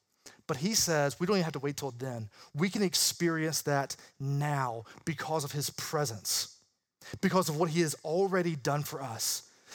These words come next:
in sending us his Spirit, in giving us his word. He has already made us one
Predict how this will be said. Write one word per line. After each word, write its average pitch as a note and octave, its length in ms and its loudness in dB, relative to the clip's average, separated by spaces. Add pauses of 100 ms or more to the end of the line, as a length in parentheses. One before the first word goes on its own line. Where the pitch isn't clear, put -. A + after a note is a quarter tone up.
(100)
in F#3 160 4
sending G3+ 460 4
us F3 160 2
his E3+ 120 2
Spirit, D#3 480 2 (200)
in G3 160 6
giving F#3+ 300 4
us F3+ 140 4
his D#3+ 160 2
word. D3+ 400 2 (640)
He G3 120 0
has F#3+ 200 4
already F#3 300 4
made E3+ 320 6
us D3+ 220 2
one F3 560 2